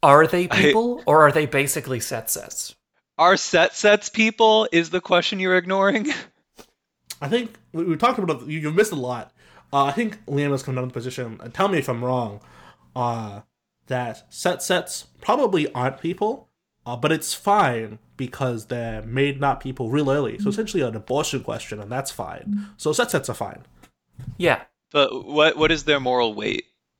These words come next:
Speaker 1: Um, so to be clear, I'm still very open to the text giving me new information about this.
Speaker 3: Mm-hmm.
Speaker 1: But I think they're basically, like, calculators.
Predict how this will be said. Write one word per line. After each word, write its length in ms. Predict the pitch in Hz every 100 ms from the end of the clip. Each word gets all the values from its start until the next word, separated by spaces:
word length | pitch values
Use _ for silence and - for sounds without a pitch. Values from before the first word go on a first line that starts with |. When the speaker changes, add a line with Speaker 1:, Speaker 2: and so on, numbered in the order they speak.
| _ - _ - - _ _ _ _
Speaker 1:
Um, 400 | 170 175 175 175 - -
so 280 | - 185 165
to 140 | - 170
be 120 | 233
clear, 420 | 233 247 240 151 143
I'm 140 | 147
still 840 | 131 - - 185 196 196 196 190 - _
very 380 | 120 165 196 185 -
open 380 | 156 156 151
to 100 | 139
the 100 | 139
text 480 | 131 143 131 - -
giving 260 | 127 131 127
me 120 | 120
new 280 | 117 139 135
information 600 | 127 120 120 113 110 135
about 300 | - - -
this. 340 | - - - _ _ _
Speaker 3:
Mm-hmm. 300 | 165 123 104 - - _ _ _ - _
Speaker 1:
But 120 | 165
I 80 | 165
think 260 | 160 202 196
they're 140 | 190
basically, 760 | 131 - 147 151 - 143 135 131
like, 480 | 117 104 98 - _ _ _ _ - _ _ _ _ - - _ _ _ _ - - - _ _ _ _ - -
calculators. 800 | - 127 - - - - -